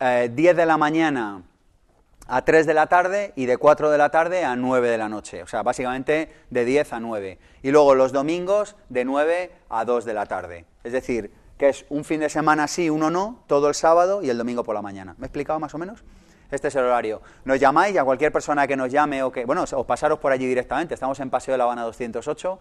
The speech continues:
Eh, cualquier persona que se quiera pasar por allí, le invitamos a dos horas de clase, ¿vale? O sea, entre el arranque y el descanso, o entre el descanso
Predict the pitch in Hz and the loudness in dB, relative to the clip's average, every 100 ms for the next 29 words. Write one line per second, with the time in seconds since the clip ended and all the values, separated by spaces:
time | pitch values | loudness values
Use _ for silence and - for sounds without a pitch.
0 | - - _ _ _ - 131 131 131 123 | -16 -20 _ _ _ 0 4 4 4 2
1 | 143 131 135 143 135 127 127 127 127 127 | 2 2 0 2 0 -2 0 2 0 0
2 | 123 131 127 143 185 165 135 131 127 143 | -2 0 0 0 0 2 0 0 0 0
3 | 156 165 - 123 123 127 - 123 117 113 | 0 -6 -6 -2 0 0 -2 -4 -4 -8
4 | 107 104 - 110 156 170 - _ _ 139 | -10 -12 -10 -4 -4 -6 -16 _ _ -4
5 | 123 123 120 117 117 131 139 139 135 131 | -4 -4 -4 -2 0 -2 -4 -2 -2 -2
6 | 131 160 165 175 180 131 120 120 117 - | -2 -2 -2 -2 -2 -2 -4 -4 -4 -6
7 | 135 131 151 156 | -6 -6 -8 -8